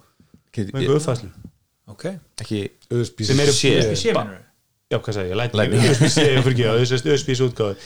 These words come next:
Speaker 2: Og be-, besta er að þau eru by far langbesti mækin á nokkru Apple tæki.
Speaker 4: Mhm.
Speaker 2: Já, ég man, það var þarna Verge gerði einhver, einhver vídeó um þetta og það var vandræðalega mikill gæðamunur.
Speaker 1: Vegna þess að öll
Speaker 2: Á-
Speaker 1: hin eru þráðlaus.
Speaker 2: Já, öll hin eru þráðlaus. Það var vandræðalega mikill gæðamunur á,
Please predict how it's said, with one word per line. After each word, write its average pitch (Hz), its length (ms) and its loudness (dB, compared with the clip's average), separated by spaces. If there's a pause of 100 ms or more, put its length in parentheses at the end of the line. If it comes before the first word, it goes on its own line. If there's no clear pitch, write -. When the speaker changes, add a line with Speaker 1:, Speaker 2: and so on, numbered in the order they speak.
(160)
Speaker 2:
Og - 100 -6
be-, 139 160 0
besta 156 240 -4
er 131 140 2
að 131 420 -4
þau - 160 -6
eru 123 160 -2 (240)
by 151 180 -2
far 147 140 -2
langbesti 143 880 -4
mækin 139 680 -6
á 113 40 -6
nokkru 123 400 -8
Apple 123 220 -12
tæki. - 320 -14 (320)
Speaker 4:
Mhm. 95 180 -12 (460)
Speaker 2:
Já, 110 100 -2
ég 107 80 -4
man, 107 120 -6
það 107 60 -4
var 110 80 -4
þarna 107 180 -8
Verge 113 320 -4
gerði 120 240 -2
einhver, 113 240 -8
einhver 123 160 -10
vídeó 131 280 -4
um 107 120 -6
þetta 98 220 -10 (360)
og 101 60 -4
það 110 80 0
var 117 240 0
vandræðalega 139 840 -2
mikill 120 280 -6
gæðamunur. 107 520 -4
Speaker 1:
Vegna 98 340 -2
þess 90 80 -6
að 87 80 0
öll 92 160 -2
Speaker 2:
Á- 117 160 0
Speaker 1:
hin 98 80 -2
eru 90 160 -6
þráðlaus. 76 480 -10
Speaker 2:
Já, 117 160 -4
öll 107 80 -2
hin 131 80 -2
eru 135 140 -2
þráðlaus. 131 340 0
Það 123 140 0
var 123 100 -2
vandræðalega 156 600 -2
mikill 120 220 -4
gæðamunur 117 360 -4
á, 123 160 -4